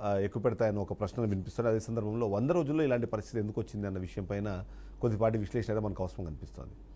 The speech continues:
ముఖ్యంగా చూస్తే, మొదటగా గత ప్రభుత్వంలో ఏదైతే తీసుకున్న నిర్ణయాలు ఉన్నాయో, అందులో ముఖ్యంగా చూస్తే మద్యం పాలసీకి సంబంధించి కానివ్వండి, ఇసుక పాలసీకి సంబంధించి పెద్ద ఎత్తున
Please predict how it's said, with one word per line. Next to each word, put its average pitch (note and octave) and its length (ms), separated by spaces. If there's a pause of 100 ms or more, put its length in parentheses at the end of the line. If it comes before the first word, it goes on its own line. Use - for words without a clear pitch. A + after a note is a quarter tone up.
(260)
ముఖ్యంగా C#3+ 400
చూస్తే, D3 240
మొదటగా C3+ 720 (600)
గత B2 100
ప్రభుత్వంలో C3 920 (220)
ఏదైతే A#2 420
తీసుకున్న A2+ 380
నిర్ణయాలు A2+ 360
ఉన్నాయో, A#2 200
అందులో A2 120
ముఖ్యంగా B2+ 480
చూస్తే A#2+ 240
మద్యం A2 360
పాలసీకి A#2+ 420
సంబంధించి G#2+ 440
కానివ్వండి, F#2+ 400
ఇసుక A2+ 240
పాలసీకి G#2+ 420
సంబంధించి F#2+ 720 (500)
పెద్ద A#2 160
ఎత్తున C#3+ 520